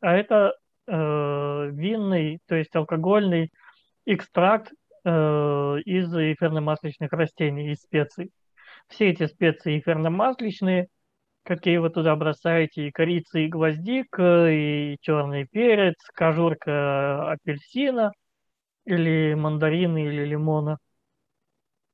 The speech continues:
и имбирь, и кардамон, всё это эфирно-масличное, поэтому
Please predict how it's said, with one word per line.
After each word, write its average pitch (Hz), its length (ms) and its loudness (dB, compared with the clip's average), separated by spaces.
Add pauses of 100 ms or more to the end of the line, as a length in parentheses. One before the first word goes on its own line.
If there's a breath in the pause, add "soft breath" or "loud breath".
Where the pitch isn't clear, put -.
(100)
и 151 1080 -4
имбирь, 202 800 0
и 156 560 -2
кардамон, 170 800 0
всё 196 220 -4
это 165 180 -2
эфирно-масличное, 170 960 -2
поэтому 160 540 4